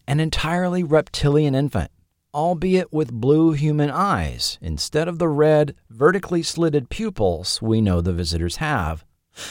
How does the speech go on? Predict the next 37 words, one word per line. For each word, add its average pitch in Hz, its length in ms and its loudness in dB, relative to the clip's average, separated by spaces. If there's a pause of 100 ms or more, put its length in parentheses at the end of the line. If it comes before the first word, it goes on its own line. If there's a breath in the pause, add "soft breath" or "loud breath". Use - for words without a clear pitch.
(220 loud breath)
crawl 143 460 0
out 90 420 2
of 85 220 -4
Robin's 123 500 -2
womb 90 520 0 (160)
on 80 220 -2
its 101 180 -4
own. 82 420 -2 (720)
But 147 160 -4
the 180 120 -2
reptile 180 520 0
baby 151 380 0
didn't 117 300 -2
stick - 280 -4
around 98 420 0
long, 92 500 -2 (240)
as 80 280 -6
early 131 300 2
the 170 100 -2
next 160 300 -4
night, 156 340 -4 (200)
we 143 120 -2
find 165 420 0
it 143 120 -2
was 120 180 -6
really 160 420 -2
a 156 120 -4
plot 180 320 0
device 104 480 -2
to 135 160 -6
reveal 131 560 -2 (260 loud breath)
a - 60 -4
biological 151 840 0
weakness 101 540 0
of 92 160 -2
the 107 80 0
visitors 104 720 -4